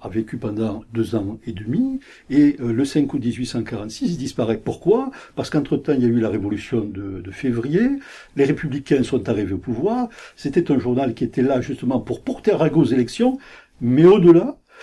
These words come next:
les Républicains et les carlistes locaux ont décidé d'en faire un outil de combat sur toute la durée. Et dès lors que les Républicains arrivent au pouvoir, le journal n'a plus vraiment d'utilité.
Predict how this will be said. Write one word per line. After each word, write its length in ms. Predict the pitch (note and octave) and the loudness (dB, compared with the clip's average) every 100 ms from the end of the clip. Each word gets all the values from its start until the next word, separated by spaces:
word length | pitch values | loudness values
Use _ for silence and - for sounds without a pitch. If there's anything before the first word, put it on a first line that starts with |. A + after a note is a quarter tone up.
| - - - | -20 -14 -6
les 340 | C#3 - B2+ | -6 0 2
Républicains 580 | C3+ - C3 B2+ D3 C#3 C#3+ | 2 0 -6 -2 2 2 0
et 80 | |
les 140 | C3+ B2+ | -2 0
carlistes 520 | C3 A#2 A#2+ - - G2+ - - | 0 2 0 -2 -10 -12 -14 -16
locaux 540 | G#2+ G#2+ - D#3 A3+ - - - | -12 -12 0 2 2 -4 -10 -2
ont 80 | B2 | -2
décidé 380 | C3 - F3 | -2 -4 -2
d'en 120 | F3+ C3 | 0 2
faire 400 | - F#3 A3 - - | 2 0 0 -6 -2
un 120 | C3 | -2
outil 440 | C3+ - A2+ - _ | -2 -8 -12 -12 _
de 240 | B2 A2+ D3 | -14 -2 0
combat 400 | C3+ A2+ F3 C4+ - - | 2 0 0 -4 -12 -6
sur 220 | - - | -4 0
toute 160 | C4+ | 2
la 120 | A#3+ G3+ | 2 2
durée. 320 | G3 - - - - C3+ | 0 -4 -8 -14 -10 -4
Et 80 | |
dès 120 | C3 F3+ | 4 4
lors 280 | F#3+ - | 4 0
que 300 | - D#3 D#3 - - | 2 2 2 -6 -4
les 60 | |
Républicains 560 | B2 C#3 D3 C3 C#3 C3 | -2 -2 -4 -8 -2 0
arrivent 200 | A2+ G2+ | 0 -2
au 40 | |
pouvoir, 500 | - F2 G2+ E3 A#3+ A3+ - - | -6 -6 -2 0 0 -4 -14 0
le 100 | A#2+ | 2
journal 420 | A#2+ A#2 D3 A3 | 4 4 4 4
n'a 120 | F3+ C3 | 2 0
plus 160 | A3+ | 0
vraiment 260 | E3+ E3 G3+ | 2 2 4
d'utilité. 640 | F3 E3+ F3+ E3+ A#2+ A2 | 2 0 -2 -2 -4 -6